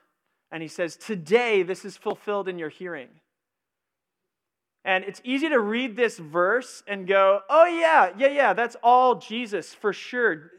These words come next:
Jesus was all of those things." But then to read it in the context of Romans chapter eight, where we are co-heirs with Christ, and everything that is available to him is available to you and to me,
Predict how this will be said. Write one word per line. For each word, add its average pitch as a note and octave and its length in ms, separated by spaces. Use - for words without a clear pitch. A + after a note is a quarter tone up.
Jesus A#3 500
was G#3 160
all G#3 300
of G3+ 100
those F#3+ 240
things." D#3+ 560
But G#3+ 120
then A#3 200
to A#3+ 120
read G#3 320
it C4 140
in G#3+ 80
the G3 80
context G#3 560
of E3 140
Romans G3 360
chapter F#3 440
eight, F3 320
where E3 140
we F#3+ 260
are A3 120
co-heirs F#3+ 600
with E3 160
Christ, E3+ 580
and E3 140
everything A#3+ 500
that G#3+ 160
is G3 140
available G3 520
to F#3 140
him F3+ 260
is F3 120
available F3 540
to D#3+ 120
you E3+ 200
and D#3+ 140
to E3+ 60
me, D3+ 380